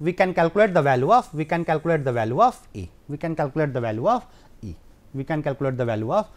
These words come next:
V by knowing this, uh, this much, uh, level of water body. Okay, if we know the wa-, uh, level of this water body, okay,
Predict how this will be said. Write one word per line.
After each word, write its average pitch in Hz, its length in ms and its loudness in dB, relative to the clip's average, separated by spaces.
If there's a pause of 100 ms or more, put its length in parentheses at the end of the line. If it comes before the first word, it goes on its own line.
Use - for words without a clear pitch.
(260)
V 208 260 -2
by 143 280 4
knowing 214 520 2
this, 131 460 -4 (420)
uh, 143 420 2 (140)
this 160 280 -2
much, 220 280 0 (380)
uh, 135 200 -6
level 147 420 4
of 190 300 0
water 135 260 -4
body. 78 320 -10 (140)
Okay, 175 220 -4
if - 140 -10
we 170 120 0
know 190 180 0
the 185 120 4
wa-, 170 180 2
uh, 156 100 -2
level 170 300 0
of 160 180 0
this 156 160 -4
water 165 280 0
body, 180 360 2 (320)
okay, 180 340 0